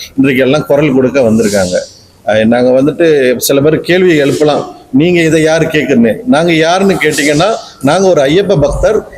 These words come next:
இந்த சமயத்தை வந்துட்டு நிலைநாட்டணுன்ற ஒரு நோக்கத்துல நாங்க குரல் கொடுக்குறோம். நம்ம சமயம் அழிஞ்சு போகக்கூடாது. நம்ம சமயம் வந்துட்டு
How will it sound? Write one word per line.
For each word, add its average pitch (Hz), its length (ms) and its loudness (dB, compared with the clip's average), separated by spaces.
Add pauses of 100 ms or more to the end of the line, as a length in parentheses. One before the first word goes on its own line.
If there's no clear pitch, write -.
இந்த 143 200 2
சமயத்தை 165 800 0
வந்துட்டு 147 640 2 (240)
நிலைநாட்டணுன்ற 190 1040 0
ஒரு 143 180 2
நோக்கத்துல 185 680 0
நாங்க 151 280 0
குரல் 139 320 0
கொடுக்குறோம். 101 500 -2 (240)
நம்ம 156 200 0
சமயம் 170 440 0
அழிஞ்சு 165 300 0
போகக்கூடாது. 139 420 0
நம்ம 143 200 0
சமயம் 170 540 0
வந்துட்டு 151 540 0